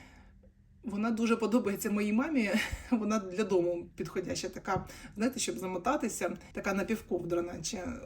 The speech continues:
От, і вона досі ще слугує мамі,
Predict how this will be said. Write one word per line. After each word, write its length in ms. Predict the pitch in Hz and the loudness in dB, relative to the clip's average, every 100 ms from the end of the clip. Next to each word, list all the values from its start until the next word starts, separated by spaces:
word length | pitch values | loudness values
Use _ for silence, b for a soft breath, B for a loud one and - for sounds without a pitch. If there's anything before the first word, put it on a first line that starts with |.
| - | -8
От, 180 | 180 - | -6 -2
і 200 | 185 185 | 0 0
вона 540 | 196 208 214 196 180 - - - - - | 0 2 2 2 -2 -8 -18 -20 -20 -12
досі 500 | - 175 220 - 214 | -4 0 0 0 -2
ще 640 | - - - - 208 202 196 | 0 0 0 -2 -2 -2 -2
слугує 400 | 196 175 202 180 | -2 0 0 0
мамі, 360 | 196 233 226 | 2 4 4